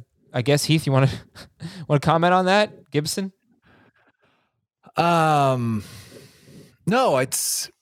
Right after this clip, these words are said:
Speaker 2: it's, that's a, that's one of those situations that, um, we've gotta do a lot of projecting and guessing because,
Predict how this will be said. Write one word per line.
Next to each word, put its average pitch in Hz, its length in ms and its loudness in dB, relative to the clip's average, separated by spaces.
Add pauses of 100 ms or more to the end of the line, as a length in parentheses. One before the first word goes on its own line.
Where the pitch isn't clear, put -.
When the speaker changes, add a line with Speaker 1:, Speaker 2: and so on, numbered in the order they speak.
(380)
Speaker 2:
it's, 135 240 -2
that's 165 340 -2
a, 127 240 0
that's - 360 -2
one 131 260 0
of 135 100 -2
those 135 240 2
situations 104 920 0
that, 90 420 -2
um, 85 640 0 (180)
we've 110 200 0
gotta 107 280 2
do 107 220 0
a - 20 2
lot 98 300 2
of 101 180 -2
projecting 101 920 -2
and 90 600 -2
guessing 85 600 -4 (880)
because, 90 920 -2